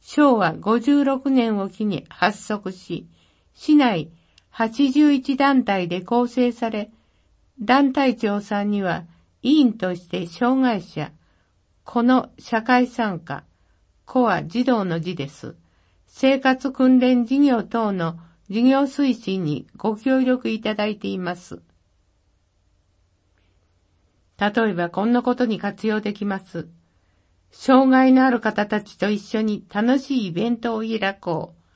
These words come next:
障害に関わる親グループの横のつながりを作りたい。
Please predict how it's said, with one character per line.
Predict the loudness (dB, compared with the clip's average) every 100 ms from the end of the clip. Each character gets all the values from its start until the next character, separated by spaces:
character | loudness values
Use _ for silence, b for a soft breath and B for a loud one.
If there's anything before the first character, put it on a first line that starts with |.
| _ _ _ _ _ _ _
障 | 0 4 4
害 | 6 6
に | 4
関 | 4 0 2
わ | 2 0
る | -2 -6 -4
親 | 0 0
グ | 2 2
ル | 2
ー |
プ | -2 -4
の | -6 -6 -6
横 | -6 -2
の | 0 0
つ | -2 -4
な | -2
が | -2
り | -2
を | -4 -8
作 | -12 -12
り | -10
た | -8 -10
い。 | -10